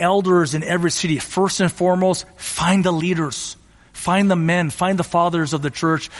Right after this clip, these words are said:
and train them. This is what we hope to do here.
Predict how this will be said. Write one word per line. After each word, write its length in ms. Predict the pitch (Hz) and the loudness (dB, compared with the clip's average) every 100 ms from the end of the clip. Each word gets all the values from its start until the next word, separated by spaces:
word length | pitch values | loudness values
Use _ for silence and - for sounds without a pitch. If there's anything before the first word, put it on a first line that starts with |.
| - | -8
and 160 | 160 143 | -4 -4
train 440 | - 170 185 185 | -4 0 2 2
them. 280 | 156 127 117 - _ _ _ _ _ _ _ _ _ _ _ _ _ _ _ | 0 -2 -8 -18 _ _ _ _ _ _ _ _ _ _ _ _ _ _ _
This 140 | - 127 | -10 -4
is 60 | |
what 120 | 160 | 0
we 100 | 160 | 2
hope 240 | 143 160 - | 2 0 -4
to 60 | |
do 160 | 147 147 | -4 -2
here. 340 | 135 147 123 | -2 -2 -4